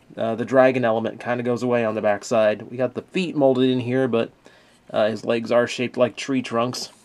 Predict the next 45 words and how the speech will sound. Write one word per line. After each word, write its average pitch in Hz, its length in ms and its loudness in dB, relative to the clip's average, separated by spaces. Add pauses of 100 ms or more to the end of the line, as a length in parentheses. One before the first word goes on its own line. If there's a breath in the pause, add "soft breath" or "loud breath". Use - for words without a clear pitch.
(120)
And 104 280 -10
then, 107 280 -6
of 110 200 -6
course, 113 240 -4
he's 117 160 -6
only 110 160 -2
got 107 180 -2
one 110 300 -8
wing. 117 300 -4 (800 loud breath)
Uh, 151 480 2
someone 147 540 0
play 143 320 0
the 156 80 0
Sephiroth 135 680 4
music. 107 420 -6 (180)
But, 135 220 -2 (220)
yeah, 98 260 -6 (120)
he's 180 160 -8
a - 20 -14
pretty 247 240 0
simple 185 320 -2
little 151 160 0
guy. 98 280 0 (220)
So, 107 300 -6 (680 soft breath)
des-, 127 260 -6
<laughs> - 120 -12
definitely 139 460 -4
designed 120 320 0
to 110 80 -4
only 117 180 -4
be 113 120 -6
seen 110 280 -8
from 110 220 -6
one 107 440 -8
direction. 104 500 -2 (600 loud breath)
Now, 147 340 2
on 131 140 0
the 131 80 -4
underside, 196 640 2 (180)
he 123 120 -4
does 151 240 2
have 175 200 2
an 175 60 0
on-off 175 440 2
switch. - 420 -4